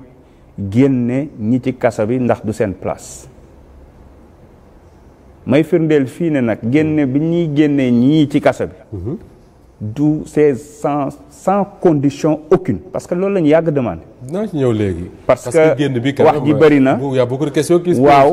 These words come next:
Speaker 2: posent.
Speaker 1: xam
Speaker 2: Waaw.
Speaker 1: nga invité woon nañ ma fi ci ay télé de la place.
Speaker 2: Mhm.
Speaker 1: Benn bi mën naa ko citer.
Speaker 2: Allez-y.
Speaker 1: Faram Facce la woon ak Babacar Fall.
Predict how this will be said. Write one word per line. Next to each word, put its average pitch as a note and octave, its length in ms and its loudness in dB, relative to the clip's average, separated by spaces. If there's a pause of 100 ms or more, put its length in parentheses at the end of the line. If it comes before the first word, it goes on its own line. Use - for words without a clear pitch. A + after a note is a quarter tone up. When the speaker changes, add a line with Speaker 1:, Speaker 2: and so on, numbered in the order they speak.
Speaker 2:
posent. - 120 -18
Speaker 1:
xam E3+ 200 0
Speaker 2:
Waaw. F#3+ 60 0
Speaker 1:
nga F#3 300 4 (480)
invité F3 360 2
woon E3+ 180 6
nañ D#3+ 120 0
ma D3+ 120 0
fi D3+ 120 -8
ci - 100 -4
ay D3+ 120 2
télé C#3 240 0
de C3 80 2
la B2 140 2
place. A2 520 -6
Speaker 2:
Mhm. A2+ 80 -12 (220)
Speaker 1:
Benn C3 340 2
bi A#2 160 -2 (400)
mën B2+ 120 -6
naa G2+ 180 0
ko F#2+ 80 -8
citer. A3 400 -4
Speaker 2:
Allez-y. B2+ 380 0 (280)
Speaker 1:
Faram B2 220 2
Facce A2+ 300 -2
la A2+ 80 2
woon A2+ 100 -2
ak G2 140 -4
Babacar G#2+ 420 -2
Fall. E3+ 240 -2